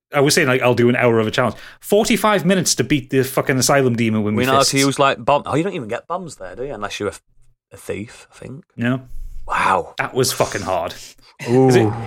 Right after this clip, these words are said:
Speaker 1: it wasn't that it was a hard fight, it was the patience, it was the
Speaker 2: Boring,
Speaker 1: persistence.
Speaker 2: innit? <laughs>
Speaker 1: Yeah. Trying to keep your concentration 'cause you've got fucking nout. Uh, but
Speaker 2: Oh.
Speaker 1: anyway, yeah.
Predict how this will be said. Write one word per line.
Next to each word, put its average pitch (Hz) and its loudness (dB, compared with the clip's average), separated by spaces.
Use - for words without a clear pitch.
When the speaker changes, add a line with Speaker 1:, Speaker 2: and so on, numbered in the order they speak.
Speaker 1:
it 175 2
wasn't 208 4
that 220 6
it 196 4
was 165 6
a 143 4
hard 147 2
fight, 135 0
it 113 0
was 107 -2
the 104 -2
patience, 123 -2
it 101 -6
was 92 -6
the 104 -2
Speaker 2:
Boring, 135 4
Speaker 1:
persistence. 185 2
Speaker 2:
innit? - -6
<laughs> - -
Speaker 1:
Yeah. 190 2
Trying 175 2
to 165 2
keep 185 -2
your 147 0
concentration 165 0
'cause 110 0
you've 123 2
got 139 0
fucking 139 0
nout. 151 -4
Uh, 123 4
but 127 8
Speaker 2:
Oh. 131 6
Speaker 1:
anyway, 123 2
yeah. 107 0